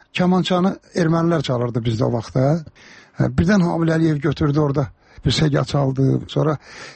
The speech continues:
bir cip-cip cücələri Moskvada çaldı və o kamança onun adı ilə bağlandı, düzdürmü? Bu Qaboy bizim instrumentdə öldü, hə? Onu Kamil Cəlilov Azərbaycanın açdığı çaldı. Bu, bunların adı ilə bağlıdır. İndi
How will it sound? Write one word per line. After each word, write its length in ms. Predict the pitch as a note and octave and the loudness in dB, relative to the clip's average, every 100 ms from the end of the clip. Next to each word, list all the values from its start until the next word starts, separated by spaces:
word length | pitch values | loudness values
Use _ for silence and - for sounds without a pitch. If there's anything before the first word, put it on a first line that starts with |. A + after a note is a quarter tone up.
| - | -2
bir 120 | D3+ | -2
cip-cip 380 | - E3 - D#3+ | 0 -2 0 0
cücələri 400 | E3+ D3 D3 D3 | 2 2 2 2
Moskvada 500 | D#3 C#3 - C#3+ C#3 C3 | 2 0 -2 -2 -2 0
çaldı 400 | C#3 C3+ D3+ G3+ - | 0 0 0 -2 0
və 260 | C3 C3+ F#3+ G#3 - _ - | 0 4 2 0 -4 _ -6
o 80 | D3 | -2
kamança 440 | D#3+ E3 D#3 F3+ | 2 2 2 0
onun 280 | F3 D#3+ E3 | 0 2 2
adı 160 | C#3 D3+ | 2 2
ilə 180 | D#3 D#3 | 2 2
bağlandı, 460 | C#3 A#2 B2 A#2+ | 0 -2 -4 -2
düzdürmü? 420 | A#2 D3 G3+ D#3+ G#2+ _ _ - | 2 4 4 2 0 _ _ -6
Bu 120 | D3+ | -2
Qaboy 320 | C#3+ D#3 F3+ D3+ | 0 2 2 2
bizim 220 | D3+ D#3+ | 2 2
instrumentdə 540 | C#3 D#3 D3 C3+ - | 2 2 2 0 0
öldü, 280 | C#3 A#2 A2+ | 0 0 0
hə? 80 | C3+ | 0
Onu 200 | D#3 D3 | 0 0
Kamil 280 | D#3+ D3 D3 | 0 2 0
Cəlilov 520 | C#3 C#3 C#3+ C#3 C3 - | 2 0 2 0 -2 -2
Azərbaycanın 600 | C#3 C#3 C3+ C3 C#3 C3+ | 0 2 2 0 2 0
açdığı 300 | B2+ - B2 A#2+ | 0 -2 -2 0
çaldı. 360 | C3 B2 D#3+ | 0 0 0
Bu, 120 | F3 F3 | 0 2
bunların 240 | G3+ G#3+ | 2 2
adı 180 | D3+ C#3+ | 0 0
ilə 220 | C3 B2+ | -2 -2
bağlıdır. 360 | B2 B2 A#2 A#2 - - - - - - - | -2 -4 -6 -8 -14 -18 -18 -18 -20 -20 -2
İndi 220 | E3+ F3+ | 2 2